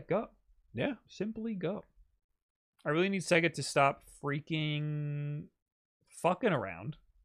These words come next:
Speaker 1: and give us Shadow the Hedgehog remastered.
Speaker 2: No,
Speaker 1: No,
Speaker 2: no,
Speaker 1: I think we're
Speaker 2: no,
Speaker 1: all right.
Speaker 2: no. That, that game can be lost to time.
Speaker 1: Is there anything you're gonna hunt for when you're in Japan?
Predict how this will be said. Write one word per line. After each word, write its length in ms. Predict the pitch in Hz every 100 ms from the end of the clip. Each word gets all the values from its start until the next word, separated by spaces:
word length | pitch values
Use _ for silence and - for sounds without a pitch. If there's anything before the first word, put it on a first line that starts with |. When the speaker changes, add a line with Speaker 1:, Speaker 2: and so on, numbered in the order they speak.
| _ - -
Speaker 1:
and 220 | - 131 127
give 180 | 170
us 360 | 165 151 143 -
Shadow 480 | - - 151 170 170
the 100 | 175
Hedgehog 400 | 135 139 143 135
remastered. 640 | 117 98 95 107 - 101 92 -
Speaker 2:
No, 500 | 143 160 147 185 139
Speaker 1:
No, 0 |
Speaker 2:
no, 360 | 135 151 151 151
Speaker 1:
I 40 |
think 140 | 135 143
we're 60 | 139
Speaker 2:
no, 40 |
Speaker 1:
all 160 | 135 131
right. 160 | 104
Speaker 2:
no. 260 | 123 131 127
That, 260 | 135 139 -
that 200 | 151 151
game 180 | 165 147
can 140 | 147
be 80 | 139
lost 300 | 127 123 113
to 80 | 120
time. 280 | 117 107 104 - - - - _ _ _ _ _ _ - - - _ _ _ _ - _ - _ _
Speaker 1:
Is 40 |
there 80 | 147
anything 180 | 170 214
you're 80 | 180
gonna 120 | 165
hunt 280 | - 180 196
for 240 | - 104
when 120 | 98
you're 120 | 101 110
in 80 |
Japan? 320 | 113 - 101